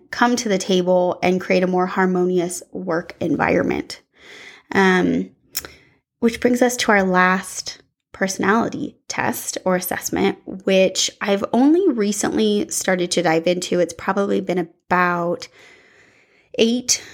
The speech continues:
maybe nine months that I've really dived into human design. But it is, I think, one of the most fascinating and complex, uh, personality assessments that I've come across. So it, it essentially, it combines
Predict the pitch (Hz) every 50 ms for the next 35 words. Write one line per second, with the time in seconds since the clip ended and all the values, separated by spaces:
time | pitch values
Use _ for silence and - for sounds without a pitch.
0 | - - - - 240 226 226 220 214 202 190 190 196 208 214 202 196 190 196 208
1 | - - - 202 202 190 180 180 185 - 190 185 185 180 180 180 180 180 175 175
2 | 180 175 180 170 - - 175 175 165 175 180 175 175 165 - 175 160 156 156 -
3 | 196 - - - 269 277 269 - - 226 226 226 214 208 202 196 202 202 196 190
4 | 190 - - - - - _ _ _ _ _ - 196 240 302 349 339 - 254 202
5 | 185 190 196 190 190 185 180 185 180 175 180 - - - - - - - 226 214
6 | 226 226 - - - 220 196 185 185 180 180 180 180 175 175 180 175 170 175 -
7 | - - _ _ _ _ _ 202 190 180 180 175 175 175 175 175 170 170 170 165
8 | 165 160 - - _ _ _ - - - 190 190 - - 170 180 226 - - -
9 | - - - - _ _ - - - - - _ _ 202 185 185 185 185 - -
10 | 233 226 - - 220 208 190 190 190 196 196 196 202 190 190 185 185 - - 185
11 | - - 170 - - - 165 165 - - - 175 - - - - - - - -
12 | - - - - - - - 208 208 214 220 - - - 135 - - - _ _
13 | _ - 233 - - - - 330 359 392 403 - - - - 330 294 269 240 220
14 | 202 196 196 190 180 - - 202 214 202 - - 214 202 185 190 190 190 185 185
15 | 185 185 185 185 190